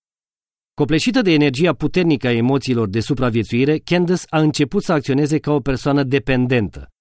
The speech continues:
ce are nevoie de euforia emoțională de senzații, convinsă că ceva din exterior o făcea să simtă, să gândească și să reacționeze în anumite moduri.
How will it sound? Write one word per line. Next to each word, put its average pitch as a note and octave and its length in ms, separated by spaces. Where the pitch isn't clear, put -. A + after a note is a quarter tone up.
ce D#3 140
are D3 240
nevoie C#3 380
de C3+ 80
euforia C3 640
emoțională B2+ 640
de A2+ 100
senzații, A#2+ 600
convinsă D3 580
că C3 100
ceva B2+ 300
din B2 240
exterior D3+ 800
o C#3+ 100
făcea B2+ 300
să B2 140
simtă, D3 480
să A#2+ 180
gândească A2+ 680
și D3+ 100
să C#3+ 160
reacționeze B2+ 800
în C3+ 100
anumite B2 400
moduri. F#2 440